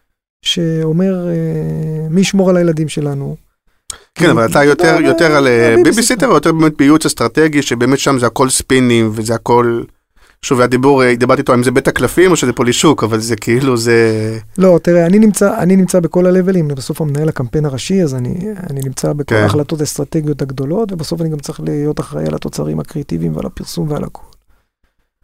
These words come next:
Speaker 1: וזה הרבה שחמט, הרבה אסטרטגיה, הרבה להגיב, הרבה להתמודד. אה,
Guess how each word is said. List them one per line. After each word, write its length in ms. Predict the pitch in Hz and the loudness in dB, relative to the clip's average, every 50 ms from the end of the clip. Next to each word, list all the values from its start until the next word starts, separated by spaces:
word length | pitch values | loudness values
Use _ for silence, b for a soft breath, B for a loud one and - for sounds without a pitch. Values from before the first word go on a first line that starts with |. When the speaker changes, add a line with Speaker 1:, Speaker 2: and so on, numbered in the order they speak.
| _ _ - 127 | _ _ -8 -2
Speaker 1:
וזה 300 | 151 175 170 180 214 226 240 240 254 254 254 262 262 262 262 254 254 254 254 254 254 254 254 247 240 - _ _ _ _ - | 0 2 4 4 4 4 4 2 2 0 0 -2 -2 -4 -4 -4 -6 -6 -6 -6 -6 -8 -8 -10 -12 -18 _ _ _ _ -10
הרבה 220 | - 165 190 285 294 | -6 -2 0 0 0
שחמט, 560 | - - 190 - - 165 160 160 160 156 - | 2 0 0 0 0 0 0 -2 -2 -2 -4
הרבה 220 | 156 151 156 175 190 196 196 190 190 185 180 175 170 165 160 156 151 151 151 151 147 151 147 151 151 156 | -4 -4 -2 -2 0 0 0 0 -2 -2 -2 -4 -6 -6 -8 -8 -8 -10 -10 -10 -10 -10 -10 -8 -8 -8
אסטרטגיה, 720 | 151 - - - 160 151 - 160 151 143 143 143 143 139 139 143 143 147 151 180 | -8 -8 -6 -6 -6 -4 -2 -2 -2 -2 -4 -4 -4 -4 -6 -6 -6 -6 -8 -8
הרבה 280 | - 143 139 135 156 165 170 170 165 165 165 160 160 | -8 -10 -8 -4 -2 -2 0 0 0 0 0 0 0
להגיב, 640 | 156 151 147 147 139 156 160 151 147 147 135 139 | 0 0 -2 -2 -2 -2 -2 -2 -2 -4 -6 -6
הרבה 220 | 156 143 139 139 160 | -8 -8 -4 -4 -4
להתמודד. 580 | 160 156 - - 147 143 139 139 139 143 160 160 - _ _ _ _ _ _ _ _ _ _ _ _ _ _ _ _ _ _ _ _ - - - | -4 -4 -6 -6 -6 -6 -6 -6 -6 -8 -8 -10 -12 _ _ _ _ _ _ _ _ _ _ _ _ _ _ _ _ _ _ _ _ -16 -12 -10
אה, 60 | 147 | -8